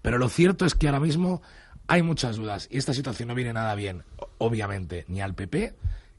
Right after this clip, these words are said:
que, que en esto se juega mucho, porque se juega el, no solo el futuro en Madrid, sino un futuro, posible futuro nacional, y también Ciudadanos, porque esto va a meter en un brete a Ciudadanos total, porque no le interesa ahora mismo que haya una moción de censura. Ayer el,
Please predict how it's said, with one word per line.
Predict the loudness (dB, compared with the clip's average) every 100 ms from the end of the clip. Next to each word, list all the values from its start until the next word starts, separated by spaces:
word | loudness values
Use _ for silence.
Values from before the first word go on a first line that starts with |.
| -10
que, | -8 -6 -8 -8
que | -6 -4 -4
en | -6
esto | -8 -6
se | -8
juega | -6 -6 -6
mucho, | -6 -4 -4
porque | -4 -6
se |
juega | -8 -8 -8 -8 -14 -20 _ _
el, | -12 -8
no | -6
solo | -2 -2
el | -2
futuro | -4 -6
en | -6
Madrid, | -2 0 0
sino | -4 -6
un | -8 -10
futuro, | -10 -8 -6 -8 -12 -16
posible | -6 -4 -2 -4
futuro | -6 -8 -6
nacional, | -8 -6 -4 -4 -6 -16 -20 _
y | -10
también | -8 -6 -2
Ciudadanos, | 0 0 0 -4 -6
porque | -6 -8 -8
esto | -8
va | -8
a |
meter | -8 -6 -6
en | -6
un | -6
brete | -6 -6 -4 -6 -6 -16 -20 -20 -6
a | -4
Ciudadanos | -2 -2 -2 -2 -2 -4 -6 -16 _
total, | -6 -4 -2
porque | -2 -2
no |
le | -4
interesa | -4 -4 -4 -4
ahora | -4
mismo | -6 -6 -6 -8 -14 -20 -20 -8
que |
haya | -4
una | -2
moción | -4 -4 -6
de | -6
censura. | -8 -6 -4 -4 -6 -12 -20 -14
Ayer | -2 2
el, | 2 0